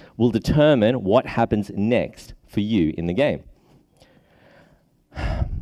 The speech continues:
Now, you can totally understand why that's really fun. Like, I think that's really fun. That's the type of, the type of stuff, that's the type of board game I like to play.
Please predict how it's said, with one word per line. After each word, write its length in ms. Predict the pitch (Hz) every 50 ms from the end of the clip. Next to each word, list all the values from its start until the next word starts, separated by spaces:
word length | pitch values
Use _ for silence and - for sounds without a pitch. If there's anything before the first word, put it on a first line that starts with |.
| - - _ _
Now, 80 | 131 143
you 60 | 151
can 120 | 160 160
totally 320 | - 180 185 190 190 180 156
understand 340 | 135 127 - 120 104 98
why 120 | 92 95 95
that's 220 | 90 82 - -
really 140 | 92 78 71
fun. 400 | - - - 87 - - - - - - - _ - _ _ _ _
Like, 160 | - 92 101
I 160 | 98 107 127 143
think 180 | - 104 85
that's 200 | - - - -
really 200 | 90 82 76 76
fun. 300 | - - 110 76 64 - -
That's 180 | - - - -
the 60 | 95
type 300 | - - 101 90 82 92
of, 160 | 92 87 -
the 200 | - 101 95 -
type 180 | - - 101 95
of 60 | 95
stuff, 160 | - 104 95 -
that's 180 | 101 110 -
the 60 | - 98
type 160 | - 110 104
of 60 | 95
board 160 | 98 98 98
game 140 | 101 92 82
I 160 | - 90 92
like 200 | 92 85 82 -
to 60 | -
play. 260 | - - 110 101 76